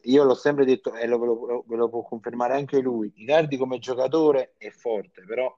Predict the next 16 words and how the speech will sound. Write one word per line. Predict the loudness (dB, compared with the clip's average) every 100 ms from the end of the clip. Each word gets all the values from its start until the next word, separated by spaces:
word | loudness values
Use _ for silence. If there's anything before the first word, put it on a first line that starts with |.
| _
è | -10
la | -4 -2
moglie. | 0 -2 -8 -20 _ _ _ _ _
Cioè, | -10 -8 -6
come | -4 -2
uomo | 4 4 6 4 2 0 -8 _ -20 _ _
Icardi | -4 2 2 2 -2 0 0 -4
n-, | -6 -8 -8 -2
non | 0 0 0
sa | 2 4 6 4 2
comandare, | -2 -4 -4 -4 -6 -10 -14
non | -14 -4
sa | 0
imporsi | 0 2 2 2 -4
sulla | -2 -2
moglie. | 0 -2 -2 -6 -20 -20